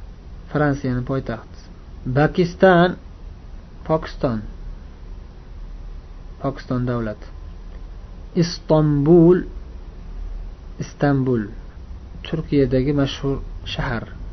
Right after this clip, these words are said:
O'zi aslida bu Qistantiniya, Usmoniylar xalifaligi davrida fath qilinishidan oldin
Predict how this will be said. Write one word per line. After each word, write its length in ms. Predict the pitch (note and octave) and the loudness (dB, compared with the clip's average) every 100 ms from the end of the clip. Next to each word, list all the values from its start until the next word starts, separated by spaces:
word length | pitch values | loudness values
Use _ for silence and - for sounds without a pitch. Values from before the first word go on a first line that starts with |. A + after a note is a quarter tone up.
| - - - - - - - - - - - | -10 -10 -10 -10 -10 -10 -10 -10 -12 -12 -2
O'zi 280 | E3 E3 D#3 | 2 2 4
aslida 560 | F3+ F3 D#3+ D3 D#3+ F#3+ | 2 2 0 2 4 4
bu 260 | F3 D3+ D#3 F3 - - - | 2 0 2 0 -2 -10 -2
Qistantiniya, 1120 | E3 E3+ - D3 D3 D3 C#3+ D#3 D#3+ B2+ A2 - - - - - - - - - - - - | -2 -2 -2 -2 -2 0 2 4 4 4 -2 -8 -14 -14 -16 -16 -16 -16 -16 -14 -14 -16 -14
Usmoniylar 720 | - - D3 C#3+ C#3+ C#3+ D3 C3+ | -6 2 4 4 4 4 4 2
xalifaligi 600 | - C#3+ C3+ C3+ C3 C#3 | 0 0 0 0 0 0
davrida 480 | C#3 B2+ B2 A#2+ C3+ D3+ - - - - | 2 2 2 2 2 0 -6 -16 -16 -8
fath 300 | - D3 - - - | 0 0 0 -8 -2
qilinishidan 560 | C#3+ C#3 C3 C3 C3+ - | 2 2 2 0 -2 0
oldin 440 | C3+ B2+ A#2+ D3+ | 0 2 2 2